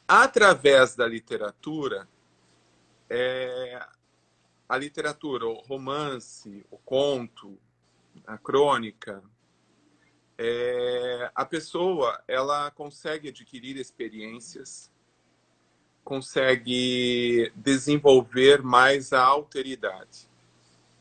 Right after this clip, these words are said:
Eu digo por mim. É, eu ingressei na magistratura, ah, com vinte e quatro anos, né? Então, é, é, é jovem,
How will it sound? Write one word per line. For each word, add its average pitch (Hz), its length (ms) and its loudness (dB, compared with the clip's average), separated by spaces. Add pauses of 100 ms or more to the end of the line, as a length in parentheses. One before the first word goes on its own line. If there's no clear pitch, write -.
(1160)
Eu 151 100 0
digo 160 300 -2
por 175 260 4
mim. 101 240 -10 (600)
É, 110 280 0
eu 135 160 6
ingressei 156 460 2
na 156 300 10
magistratura, 143 880 -2
ah, 123 580 4
com 135 160 -8
vinte 147 200 -6
e - 60 -16
quatro 139 340 2
anos, 104 340 -8 (880)
né? 107 300 -6 (360)
Então, 165 560 4 (300)
é, - 80 0
é, 110 880 0
é 107 480 0 (140)
jovem, 151 500 8